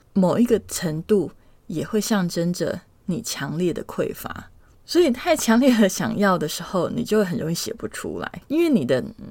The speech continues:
嗯，你满脑子都是想要得到的那个结果，你根本没有任何的精神在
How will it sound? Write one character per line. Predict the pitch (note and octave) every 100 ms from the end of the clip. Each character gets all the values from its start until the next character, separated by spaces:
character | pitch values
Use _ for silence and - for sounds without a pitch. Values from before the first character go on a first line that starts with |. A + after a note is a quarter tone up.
| -
嗯， | E3 - -
你 | G3+
满 | F#3+ G#3+ A3+ D4+
脑 | C#4+ -
子 | - D#3+ - - -
都 | B3+ C4
是 | C4 - C4 G#3+ - _ _
想 | - D#3+ E3
要 | G#3
得 | F#3+ D3+
到 | F#3+ E3
的 | D3
那 | E3
个 | C#3
结 | - - A2+
果， | - - - - -
你 | G3
根 | E3+ A#3+ C4+
本 | C4+ A#3+ -
没 | - E3+ E3+ E3+ G3
有 | F3
任 | F3 A3 G3
何 | F3+
的 | D3+ D#3
精 | - F3
神 | F#3 E3+ D3+
在 | F3